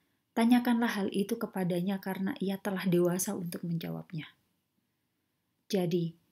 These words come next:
pemimpin Yahudi memanggil orang yang tadinya buta itu. Mereka berkata kepadanya, "Muliakanlah Allah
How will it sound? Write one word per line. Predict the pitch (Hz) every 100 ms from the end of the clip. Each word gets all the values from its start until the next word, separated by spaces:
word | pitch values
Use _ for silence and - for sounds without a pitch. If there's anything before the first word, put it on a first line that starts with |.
| _ _ -
pemimpin | 202 226 240 262 240
Yahudi | 214 214 208 220
memanggil | 202 190 180 185 -
orang | 202 196 202 202
yang | 202 185 170
tadinya | 175 170 170 180
buta | 165 170 160 -
itu. | 165 156 151 _ _ _ _ _ _ _
Mereka | 175 170 170 180 175
berkata | 175 175 175 175 180
kepadanya, | 170 170 160 160 156 160 156 - - _ _ _ _ _ _ -
"Muliakanlah | 240 247 254 240 247 233 220 - -
Allah | 208 185 165 -